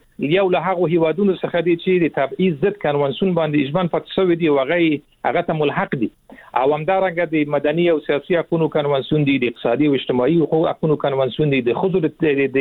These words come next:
منع تبعیض کنوانسیون دی. په دغه ټول کنوانسیونونو کې د تبعیض مسله ډیر اوچت او ډیر جوت، اه، ذکر شوی دی. کله چې په یو هیواد کې دغسې تبعیضي،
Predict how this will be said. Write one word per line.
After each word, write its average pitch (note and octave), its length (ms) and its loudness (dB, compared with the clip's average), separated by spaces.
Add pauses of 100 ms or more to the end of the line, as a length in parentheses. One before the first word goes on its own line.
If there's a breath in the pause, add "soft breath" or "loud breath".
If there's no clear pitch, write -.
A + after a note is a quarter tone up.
(120)
منع D3+ 340 -2
تبعیض D3+ 300 -2
کنوانسیون D3 540 0
دی. C#3 120 2 (380 loud breath)
په C#3+ 100 2
دغه E3 220 0
ټول A#3+ 240 0
کنوانسیونونو G3+ 640 0
کې F#3+ 140 -6
د F#3 160 0
تبعیض F#3+ 360 0
مسله F#3 380 0
ډیر B3 420 2
اوچت A3 480 0 (420)
او D3 120 2
ډیر A#3 160 0
جوت، G3 440 -2
اه، F3 200 0
ذکر D#3 320 -4
شوی D3+ 240 0
دی. G#2+ 120 -6 (500 loud breath)
کله F#3 160 2
چې F#3+ 120 -4
په F3+ 140 -2
یو E3+ 140 0
هیواد F3 320 0
کې G#3 140 -6
دغسې F#3 400 -4
تبعیضي، E3+ 840 0